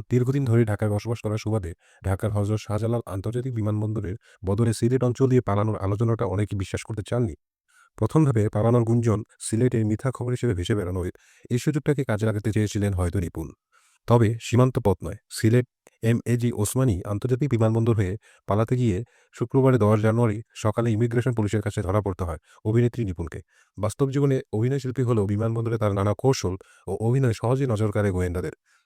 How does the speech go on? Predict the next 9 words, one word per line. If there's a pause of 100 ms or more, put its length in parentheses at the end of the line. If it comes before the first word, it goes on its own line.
(120)
পরিচয়
গোপন
করলেও
ধরা
পড়ে
যান
ঘণ্টা
দেড়েকের
মধ্যেই।